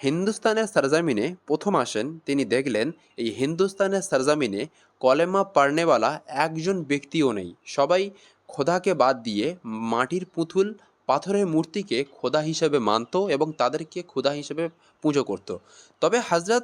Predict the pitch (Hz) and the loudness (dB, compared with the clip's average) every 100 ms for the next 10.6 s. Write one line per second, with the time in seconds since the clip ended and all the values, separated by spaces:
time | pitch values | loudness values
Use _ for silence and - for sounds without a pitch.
0 | 240 165 180 208 214 214 147 135 143 127 | 2 2 2 2 2 4 4 4 4 2
1 | 120 - 143 139 123 135 190 180 - 202 | 0 -4 -2 0 0 0 -4 -8 -6 -4
2 | 214 165 143 135 113 101 95 - - 123 | -2 -4 -2 0 0 -4 -6 -14 -4 -2
3 | 143 135 139 139 - - 131 156 160 170 | -2 -2 -4 -4 -2 -4 0 -2 0 -2
4 | 127 110 160 - _ 107 101 123 147 185 | 0 -2 -6 -12 _ -10 -4 -2 -2 -4
5 | 180 190 185 185 - 120 131 165 - 160 | -2 -2 0 -2 0 -2 0 -4 -2 -2
6 | 135 107 113 117 123 107 117 123 - 139 | 0 -2 -2 -2 -2 -2 -2 -2 -2 -2
7 | 143 175 175 - - 110 147 180 190 185 | 0 -2 -4 -20 -8 -2 0 0 -2 -4
8 | 143 123 135 135 - 104 131 156 _ _ | -2 0 2 2 -2 -8 -8 -8 _ _
9 | - 147 180 - 196 180 - 170 170 135 | -10 -6 -6 -4 -4 -4 -4 -2 -2 0
10 | 127 156 - 110 98 95 | 0 0 2 2 2 -2